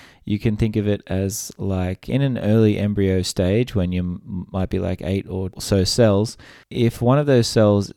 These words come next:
isn't the same as the others, you're gonna get some sort of change in a large portion of the organism. So if you're editing cells and you change three of the eight or four of the eight, then you might have affected half of the organism, but you might also cause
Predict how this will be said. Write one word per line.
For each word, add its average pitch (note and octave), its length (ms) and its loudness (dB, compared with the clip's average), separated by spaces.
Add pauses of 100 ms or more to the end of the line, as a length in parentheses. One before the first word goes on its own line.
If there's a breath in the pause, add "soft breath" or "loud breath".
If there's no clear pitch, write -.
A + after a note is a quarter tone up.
isn't G#2+ 260 -2
the - 60 -6
same F#2+ 320 -2
as F2 100 -8
the - 140 -6
others, A2 480 0
you're G2+ 100 -4
gonna A#2+ 160 0
get A2+ 180 -2
some G2+ 240 -4
sort F#2+ 200 -4
of E2+ 80 -10
change F#2 500 -4
in E2+ 300 -4
a F2 120 -6
large F2+ 540 -2
portion F#2 400 -4
of E2+ 80 -10
the E2 100 -6
organism. F2+ 540 -2
So F#2+ 380 0 (400 soft breath)
if A2+ 100 -2
you're C3+ 220 2
editing G#2+ 360 2
cells E2+ 520 -2
and F#2 200 -4
you F#2+ 200 -2 (260)
change F#2 760 -2
three G#2 300 4
of F2 100 0
the - 140 -4
eight F2 320 -4
or E2+ 140 -2
four G2 300 2
of F#2 100 -2
the D2+ 140 -4
eight, E2 240 -2
then G2 200 -2
you G2+ 160 0
might G2 300 0
have F#2 380 -2 (320 loud breath)
affected - 480 0
half B2+ 280 2
of A#2 120 -6
the F2+ 100 -2
organism, F2+ 480 0
but A2+ 100 0
you A#2+ 140 2
might A2 220 0
also G2 340 -2
cause F2 440 0